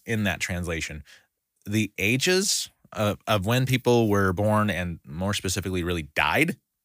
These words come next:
they may be somewhat different. And there's, there's some discrepancies amongst some of the manuscripts that we pull from. Now, there's three main manuscripts that we, we look at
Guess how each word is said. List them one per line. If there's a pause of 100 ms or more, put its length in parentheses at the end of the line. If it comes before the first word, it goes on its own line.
(380)
they
may
be
somewhat
different. (380)
And
there's, (200)
there's
some
discrepancies (100)
amongst
some
of (420)
the
manuscripts
that
we
pull
from. (680)
Now, (920)
there's
three
main
manuscripts
that
we,
we
look
at